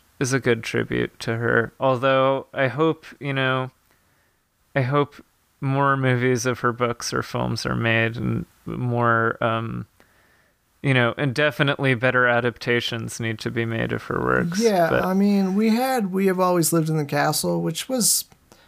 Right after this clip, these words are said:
Speaker 2: I didn't mind it, but
Speaker 1: Y-, I, I've heard it was, like, o-, like, fine,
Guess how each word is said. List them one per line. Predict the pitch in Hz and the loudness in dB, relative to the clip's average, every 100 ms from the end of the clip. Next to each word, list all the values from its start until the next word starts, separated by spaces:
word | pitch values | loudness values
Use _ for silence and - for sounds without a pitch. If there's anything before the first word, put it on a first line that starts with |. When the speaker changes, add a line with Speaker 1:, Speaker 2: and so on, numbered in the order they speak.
| _ - | _ -4
Speaker 2:
I | 285 | 0
didn't | 311 196 160 | 2 0 -2
mind | 147 131 156 | -2 0 0
it, | 175 180 _ _ _ | 0 -2 _ _ _
but | 143 135 127 - - - | -4 -2 -2 -4 -14 -2
Speaker 1:
Y-, | 170 196 - - | 0 0 -2 -2
I, | 170 190 | 0 2
I've | 190 165 | 0 0
heard | 147 156 190 190 | -2 2 2 4
it | 190 | 2
was, | 165 139 139 | 2 2 2
like, | 135 123 | 2 2
o-, | - 127 - - - | 0 -2 -4 -20 -6
like, | 139 117 - | -2 -2 -2
fine, | - 117 123 135 147 156 | 0 2 4 4 2 -2